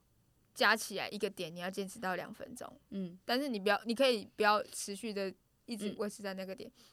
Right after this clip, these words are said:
Speaker 1: 你可以一次十秒或是二十秒，然后放松，然后你准备好，你再加个十秒、二十秒。那一开始的力道可以不要大。
Speaker 2: 嗯。
Speaker 1: 对，就是以你觉得有，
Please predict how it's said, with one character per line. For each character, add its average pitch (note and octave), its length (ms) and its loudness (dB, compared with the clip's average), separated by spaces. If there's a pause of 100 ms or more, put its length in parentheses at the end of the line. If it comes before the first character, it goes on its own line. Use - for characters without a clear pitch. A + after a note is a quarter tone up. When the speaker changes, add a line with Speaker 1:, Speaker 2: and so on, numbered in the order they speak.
Speaker 1:
你 A#3 120 -2
可 C4+ 140 4
以 A3+ 140 -2 (320)
一 A#3 100 0
次 A#3+ 400 -2 (140)
十 - 260 -4
秒 G3+ 220 2
或 G#3+ 100 -4
是 G#3 360 -4
二 A3 100 -2
十 G#3 140 -8
秒， F3+ 280 -6 (360)
然 G3 120 2
后 G3+ 80 4
放 G3+ 280 -2
松， F#3+ 340 -6 (140)
然 G3 120 -2
后 A3 60 0
你 G3+ 160 -4
准 G3 240 -10
备 G#3 100 0
好， G#3+ 220 -4
你 - 100 -10
再 G3+ 200 0
加 F#3 320 -2
个 G3 200 -6
十 G3 180 -12
秒、 F3+ 120 -8
二 - 80 -6
十 - 140 -14
秒。 - 100 -12 (460)
那 C#4 180 2 (520)
一 E4+ 80 -2
开 D4+ 160 0
始 B3 80 0
的 F#3+ 80 2
力 G3 140 -4
道 G3 180 2 (320)
可 A#3+ 120 -4
以 F#3+ 40 -2
不 - 80 -6
要 F3+ 120 -2
大。 - 360 0 (200)
Speaker 2:
嗯。 F#3 200 -8 (240)
Speaker 1:
对， G3+ 180 4
就 B3+ 120 -2
是 D#4+ 140 -2
以 B3 240 0
你 G#3+ 300 -2
觉 A3+ 200 2
得 A3+ 200 6
有， G3+ 360 0